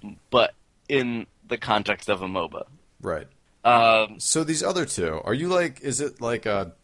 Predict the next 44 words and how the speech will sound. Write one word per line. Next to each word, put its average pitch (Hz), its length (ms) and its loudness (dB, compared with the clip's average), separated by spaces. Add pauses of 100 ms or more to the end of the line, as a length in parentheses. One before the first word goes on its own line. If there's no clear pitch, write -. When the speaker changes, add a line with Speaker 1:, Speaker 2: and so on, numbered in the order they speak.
Speaker 2:
Diablo 101 480 0
style, 113 460 0
you're 107 100 -8
just 95 160 -8
clicking 107 260 -10
on 107 140 -6
dudes 110 240 -8
and 95 100 -8
Speaker 1:
Yeah. 160 120 4
Speaker 2:
they're 95 100 -6
attacking, 113 440 -8
or 98 80 -2
is 92 100 -6
it 95 60 -8
like 92 180 -10
Warcraft 92 480 -4
style 85 240 -8
where 87 100 -8
you 90 60 -6
just - 160 -8
click 107 160 -8
on 92 80 -10
a 87 40 -10
dude 87 220 -10
once 90 280 -10
and 82 100 -16
you 80 60 -18
just - 200 -8
keep - 160 -14 (200)
attacking? - 440 -12
Speaker 1:
Well, 185 220 2
okay, 143 260 4
yeah, 113 200 6
you 95 80 -8
click 110 160 -8
on 101 100 -8
a 92 40 -14
dude 92 140 -14
once, - 360 -20
or 101 80 -4
Speaker 2:
Right. 92 60 0
Speaker 1:
rather, 90 240 -8
sorry. - 280 -12
Um, 113 520 4